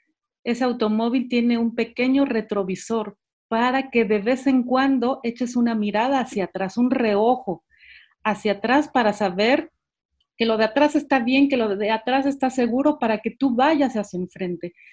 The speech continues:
También tenemos dos laterales, dos espejos laterales, algunos autos lo tienen, algunos otros no, pero es también para mirar hacia atrás, para mirar desde diferentes ángulos, para que tú vayas hacia enfrente de la mejor manera, de la manera más segura,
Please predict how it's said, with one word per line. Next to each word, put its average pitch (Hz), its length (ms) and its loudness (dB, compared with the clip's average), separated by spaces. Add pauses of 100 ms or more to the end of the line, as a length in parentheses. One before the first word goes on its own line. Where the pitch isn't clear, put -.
(200)
También 262 280 2
tenemos 269 480 2
dos 285 240 4
laterales, 269 840 0
dos 226 240 -4
espejos 233 400 -4
laterales, 196 640 -2
algunos 208 400 -2
autos 202 300 -4
lo 185 120 -6
tienen, 196 300 -6
algunos 185 420 -8
otros 180 320 -12
no, 185 280 -10 (500)
pero 269 160 6
es 294 120 4
también 330 340 8
para 320 180 6
mirar 269 380 4
hacia 349 260 0
atrás, 220 340 0
para 214 160 2
mirar 226 340 -2
desde 262 240 2
diferentes 233 600 -2
ángulos, 254 540 0 (340)
para 247 240 0
que 254 100 0
tú 269 220 2
vayas 320 400 6
hacia 277 200 0
enfrente 262 400 2
de 269 100 4
la 233 120 2
mejor 220 380 -4
manera, 233 420 0
de 214 80 -2
la 214 80 -2
manera 233 400 -4
más 247 260 0
segura, 233 520 -2